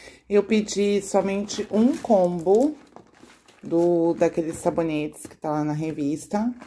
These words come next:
que vem aqui o de amora vermelha e jabuticaba, o de noz pecan, o alecrim e sálvia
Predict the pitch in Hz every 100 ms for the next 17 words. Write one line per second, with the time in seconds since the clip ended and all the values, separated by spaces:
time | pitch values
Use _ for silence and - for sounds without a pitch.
0 | - _ - - 170 170 165 160 - -
1 | 170 165 156 156 147 - - 156 151 156
2 | 156 156 151 156 151 147 151 - - 175
3 | 170 147 165 - - 156 147 139 120 175
4 | 196 247 285 - _ _ - - - -
5 | _ _ _ 175 160 180 170 160 156 -
6 | 147 147 - 151 147 143 151 202 294 302
7 | _ - - - _ _ _ _ _ _
8 | _ - 170 165 170 - 180 180 180 -
9 | - - 175 202 208 - - _ - -
10 | 156 143 143 151 185 233